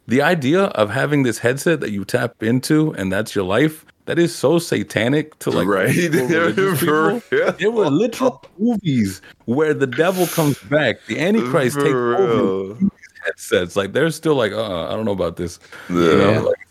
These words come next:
Speaker 3: It's tough sell.
Speaker 1: it's just, yeah.
Speaker 2: It is a tough sell.
Speaker 3: Um,
Speaker 1: Yeah, it's just
Speaker 3: but yeah, any, any final thoughts on this before we wrap up? Uh, I know we went a little long today,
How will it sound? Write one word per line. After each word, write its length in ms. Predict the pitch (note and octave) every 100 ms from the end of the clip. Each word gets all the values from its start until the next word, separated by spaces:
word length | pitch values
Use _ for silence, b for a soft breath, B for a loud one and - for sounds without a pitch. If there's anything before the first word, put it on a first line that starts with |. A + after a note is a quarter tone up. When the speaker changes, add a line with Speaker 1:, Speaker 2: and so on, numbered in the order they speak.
| _ _
Speaker 3:
It's 120 | -
tough 200 | E3 D#3
sell. 180 | E3+ -
Speaker 1:
it's 120 | F#2
just, 320 | F2+ - - _ _ _ _ _
yeah. 80 | G2
Speaker 2:
It 120 | E2 D#2
is 120 | C#2+
a 40 |
tough 220 | C2+ A#1 -
sell. 280 | - - - b b b b b b b b _
Speaker 3:
Um, 280 | C#3 C3+ C3+
Speaker 1:
Yeah, 60 | F#2
it's 140 | F#2+
just 260 | F2+ F#2+ - _ _
Speaker 3:
but 100 | F#3
yeah, 60 | G#3+
any, 280 | D#3 E3+ E3+
any 140 | E3 E3+
final 300 | F3 D#3 D3
thoughts 260 | C#3+ C#3
on 60 | C3+
this 100 | C3
before 220 | - C3
we 60 | A#2+
wrap 240 | A2+ A2
up? 160 | A#2+ -
Uh, 220 | A2 A2+
I 100 | G#2
know 100 | B2
we 100 | B2
went 140 | B2 C3
a 60 |
little 600 | A#2+ C3 D3+ E3 D#3+ D#3+
long 320 | D3+ C3+ B2+ B2
today, 460 | A2 F2 E2 F2+